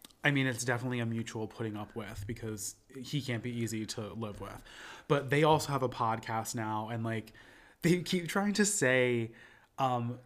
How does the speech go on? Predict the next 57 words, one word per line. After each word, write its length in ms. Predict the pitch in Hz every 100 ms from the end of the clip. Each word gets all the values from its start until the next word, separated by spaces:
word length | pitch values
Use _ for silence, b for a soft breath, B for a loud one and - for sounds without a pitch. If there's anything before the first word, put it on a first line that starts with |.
| -
"This 180 | 170 196
is 80 |
not 160 | 160 165
about 160 | 160 151
Vanderpump 320 | 156 147 151
Rules, 200 | 160 139
it's 80 | 123
about 160 | 147
our 100 | 139
lives." 560 | 135 139 104 101 - -
And, 140 | 139
like, 180 | 131 123
you 60 | 131
know, 100 | 123
it's 120 | 120
Brittany 260 | 147 135 127
with 80 |
her, 180 | 131 123
"It's 160 | 139 151
about 160 | 180
our 120 | 175 170
lives." 420 | 160 117 95 - B B
But 100 | 156
then 140 | 165 156
all 180 | 139
they 140 | 143 135
do 160 | 135
is 100 | 123
talk 300 | 117 117 113
about 220 | 123 117 -
old 160 | 113 110
episodes. 540 | 104 123 165 170 165
So, 300 | - 147 131
like, 340 | 127 117 -
now 260 | 139 127 127
they're 160 | 135 135
actually 320 | 113 - 127
going 160 | 123
to 60 | 113
be 100 | 120
doing 300 | 110 110 104
that, 320 | 101 101 -
is, 100 | 117
like, 320 | 117 110 - - - -
doing 260 | 120 117
basically, 500 | 113 117 117 113 120
like, 200 | 113 110 -
commentary 760 | - 113 113 104 110 104 107
on 300 | 107 107 107
certain 260 | 104 110 110
episodes 380 | 107 - 120 113
on 140 | 107
Peacock. 460 | - 113 - - -
So 140 | 135
that's 380 | 123 131 156 -
coming 300 | - 104 104
up. 160 | 104